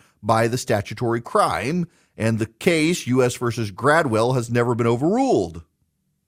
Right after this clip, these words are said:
Smith could try to get the court to overrule Gla-, Gradwell, or he could try to find some way around it, such as arguing that Gradwell focused on federalism issues, but that counting of electors by Congress suggests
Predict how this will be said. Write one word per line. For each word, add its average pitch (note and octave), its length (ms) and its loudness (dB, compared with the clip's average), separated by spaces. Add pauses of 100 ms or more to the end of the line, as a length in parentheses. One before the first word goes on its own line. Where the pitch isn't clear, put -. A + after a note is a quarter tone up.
(380)
Smith - 460 -2
could D#3 320 2
try G#3+ 340 2
to A3 80 -4
get D3 200 0
the G#2+ 60 -14
court G#2+ 220 0
to A#2+ 100 0
overrule G2 520 -2
Gla-, E2+ 320 0
Gradwell, G2 460 0
or B2+ 220 -2
he C3 80 -4
could C#3+ 220 -2
try B2 340 2
to B2 80 0
find A#2 320 0
some A#2+ 140 -2
way A2 140 2
around D3+ 340 0
it, D#2+ 140 -14 (280)
such A2+ 220 -2
as A#2 140 2
arguing B2 420 2
that G#2+ 140 0
Gradwell A2+ 520 2
focused A2+ 380 -2
on A2+ 120 0
federalism G#2 520 -2
issues, B2+ 400 -6 (360)
but B2+ 180 2
that B2 200 -2
counting C#3+ 440 2
of A2+ 260 0
electors C3 500 0
by G#2+ 200 2
Congress C3+ 520 0
suggests A2+ 480 -2